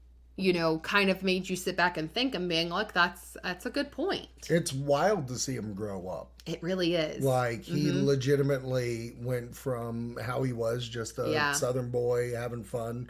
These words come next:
Speaker 2: I
Speaker 1: Mm-hmm.
Speaker 2: guess he's from, what, Connecticut or
Speaker 1: Yeah.
Speaker 2: something? But, like, you can see that he's taking a lot seriously. And I obviously think Paige has a lot to
Speaker 1: Yes.
Speaker 2: do with that.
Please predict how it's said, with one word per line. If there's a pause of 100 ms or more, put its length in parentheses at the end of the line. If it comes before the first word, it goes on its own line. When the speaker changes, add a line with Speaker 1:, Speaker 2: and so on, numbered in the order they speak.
(120)
Speaker 2:
I
Speaker 1:
Mm-hmm.
Speaker 2:
guess
he's
from,
what,
Connecticut
or
Speaker 1:
Yeah.
Speaker 2:
something? (420)
But,
like, (760)
you
can
see
that
he's
taking
a
lot
seriously.
And
I
obviously
think (120)
Paige
has
a
lot
to
Speaker 1:
Yes.
Speaker 2:
do
with
that.